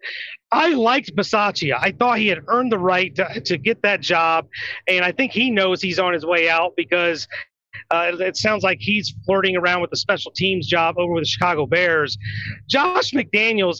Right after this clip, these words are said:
in of itself, doesn't bother me. I mean, he was eventually gonna be a head coach. Bill O'Brien,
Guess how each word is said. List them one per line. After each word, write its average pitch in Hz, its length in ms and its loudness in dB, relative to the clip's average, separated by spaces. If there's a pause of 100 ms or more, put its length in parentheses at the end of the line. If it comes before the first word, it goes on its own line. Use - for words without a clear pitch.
in 240 160 2
of 254 80 0
itself, 190 560 0 (540)
doesn't 226 360 0 (380)
bother 180 400 2
me. 190 340 2
I 185 120 2
mean, 185 140 0
he 220 100 0
was 208 120 0
eventually 220 520 0
gonna 196 200 0
be 196 180 0
a 170 60 2
head 180 280 -2
coach. 175 440 0 (640)
Bill 320 220 2
O'Brien, 165 840 0